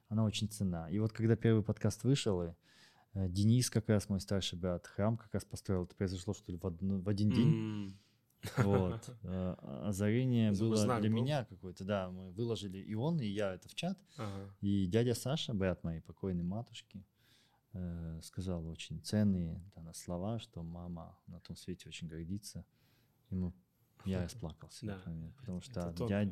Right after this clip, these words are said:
Speaker 2: очень.
Speaker 1: это чувствовать, эту поддержку, это для меня было прям бесценно.
Speaker 2: Ну, и ты как бы соединяешься, да. Это
Speaker 1: Да.
Speaker 2: очень,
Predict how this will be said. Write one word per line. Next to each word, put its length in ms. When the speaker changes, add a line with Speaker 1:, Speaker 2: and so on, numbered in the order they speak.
Speaker 2:
очень. 80
Speaker 1:
это 200
чувствовать, 500
эту 160
поддержку, 500
это 180
для 80
меня 280
было 240
прям 280
бесценно. 420
Speaker 2:
Ну, 60
и 40
ты 100
как 100
бы 60
соединяешься, 720
да. 80
Это 200
Speaker 1:
Да. 100
Speaker 2:
очень, 180